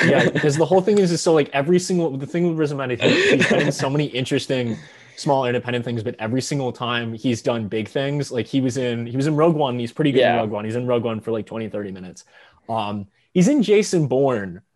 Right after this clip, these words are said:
Speaker 1: for, like, ha-, then again, he's, like, you gotta remember with
Speaker 2: Jason Bourne
Speaker 1: Jason
Speaker 2: is
Speaker 1: Bourne
Speaker 2: also a strange movie.
Speaker 1: Yeah, you gotta remember is that every other actor, it's not Matt Damon carrying that movie, it's every other actor that actually gets dialogue. I think, um, I think I read somewhere that Matt Damon has, like, twenty-three lines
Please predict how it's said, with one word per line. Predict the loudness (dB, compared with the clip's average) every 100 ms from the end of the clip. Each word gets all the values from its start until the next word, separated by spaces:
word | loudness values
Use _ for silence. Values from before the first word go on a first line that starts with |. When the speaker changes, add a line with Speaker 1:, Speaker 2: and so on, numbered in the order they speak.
| _
Speaker 1:
for, | 2 2
like, | 4 2 0 -8 -6
ha-, | -4 -2
then | -2
again, | 0 0
he's, | 2 4 4 4
like, | 0 0 _ _ _ _ _ _ _ _ -20 -20 -20 -20 0
you | 2
gotta | 4
remember | 4 4
with | 6
Speaker 2:
Jason | 6 8
Bourne | 8
Speaker 1:
Jason | 6
Speaker 2:
is | 6
Speaker 1:
Bourne | 6
Speaker 2:
also | 6 6 4
a |
strange | 4 -2 0 2 2 0
movie. | 2 2 2 0 2
Speaker 1:
Yeah, | 2 2 2
you | 4 6
gotta | 6
remember | 6 4 4 6 4
is | 4 2
that | 4 2 2
every | 2 6 6
other | 8 4
actor, | 4 0 4 4
it's | 4 2
not | 0 0 0
Matt | -2 0
Damon | 0 0 -4
carrying | -2 -2 0 0
that | -2 -2
movie, | 0 0
it's | -2 -2
every | 0 2
other | 2 2
actor | 0 -2 0
that | 0
actually | -2 -4 -4 -2
gets | -4 -2
dialogue. | -2 2 2 2 0 -2
I | -2
think, | 0 -4 -4
um, | -2 -2 -2
I | -6
think | -4 -2
I |
read | -2
somewhere | -4 -6 -6
that |
Matt | -6 -8
Damon | -8 -6
has, | -8 -10
like, | -12
twenty-three | -10 -6 -4 -6 -6 -4
lines | -4 -6 -4 -6 -8